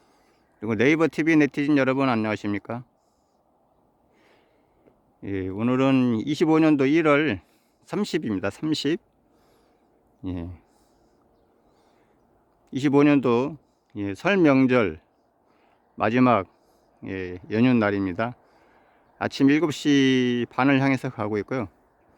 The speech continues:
예, 눈이 많이 내린, 예, 여기 충남, 예, 서해안 지방에, 예, 아침에 발이 푹푹 아직도 빠지고 있습니다. 예, 인적이 없는 데는 아직도 눈이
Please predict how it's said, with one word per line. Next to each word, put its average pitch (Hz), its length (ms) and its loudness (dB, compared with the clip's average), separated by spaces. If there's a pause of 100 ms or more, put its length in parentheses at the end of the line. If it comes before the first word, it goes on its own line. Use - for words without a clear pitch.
(600)
예, 101 180 -6
눈이 156 460 2
많이 135 440 2
내린, 117 420 0 (340)
예, 110 260 -8
여기 101 200 -10
충남, 139 500 -4 (680)
예, 101 160 -8
서해안 135 460 2
지방에, 110 460 -4 (960)
예, 101 120 -16
아침에 117 580 -4 (420)
발이 104 260 -4
푹푹 - 480 -8
아직도 117 300 -4
빠지고 131 340 0
있습니다. 98 560 -4 (1600)
예, 101 100 -16 (100)
인적이 147 400 2
없는 131 300 2
데는 131 280 0
아직도 110 300 -6
눈이 113 460 -2